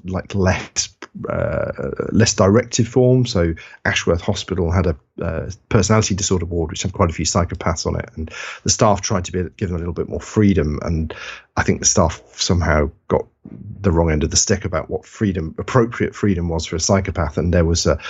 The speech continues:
one of the patients who was there on a transfer, um, said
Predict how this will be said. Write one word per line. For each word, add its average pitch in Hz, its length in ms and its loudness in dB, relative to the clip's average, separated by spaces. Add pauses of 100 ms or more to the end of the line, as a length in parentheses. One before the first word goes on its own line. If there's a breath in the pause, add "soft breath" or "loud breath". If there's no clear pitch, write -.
(240 loud breath)
one 104 180 6
of 95 100 4
the 87 80 -2
patients - 540 0
who 92 120 0
was 82 120 -2
there 82 220 2
on 78 100 -4
a 82 60 -4
transfer, 82 840 0 (200)
um, - 400 -6 (340)
said 82 380 2